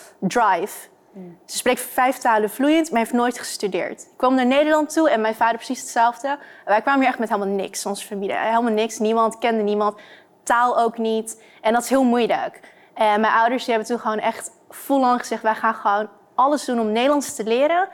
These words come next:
Speaker 1: want dan krijg je een betere baankans." En we creëren gewoon onze eigen kansen. En zo heeft onze moeder ons ook altijd geïnspireerd. Van, weet je, "Do better, be better."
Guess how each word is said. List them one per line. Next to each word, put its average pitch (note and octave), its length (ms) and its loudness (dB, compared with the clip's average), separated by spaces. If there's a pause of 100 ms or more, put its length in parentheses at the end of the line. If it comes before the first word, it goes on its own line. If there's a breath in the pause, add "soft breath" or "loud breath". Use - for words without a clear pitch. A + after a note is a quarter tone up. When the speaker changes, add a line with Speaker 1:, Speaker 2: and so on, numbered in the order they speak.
(140 loud breath)
Speaker 1:
want F#3+ 140 -4
dan C4 160 2
krijg A#3+ 280 -2
je A#3 60 -4
een G#3+ 120 -2
betere G#3 340 -2
baankans." C#4+ 680 -2 (260 loud breath)
En G#3 120 0
we G3+ 80 2
creëren A#3 240 0
gewoon A#3 180 0
onze A3+ 160 -2
eigen G#3 320 -4
kansen. A3 400 -4
En F#3 260 -6
zo A#3 160 0
heeft A#3 240 -2
onze A3 400 -4
moeder G#3+ 260 -2
ons G#3 200 -6
ook G3+ 120 -4
altijd G3+ 480 -2 (240 loud breath)
geïnspireerd. G3 640 -6
Van, G3+ 120 -18
weet G3+ 120 -12
je, G#3 240 -4 (520)
"Do A#3+ 260 0
better, A3+ 440 4
be A#3 120 -2
better." G#3+ 460 2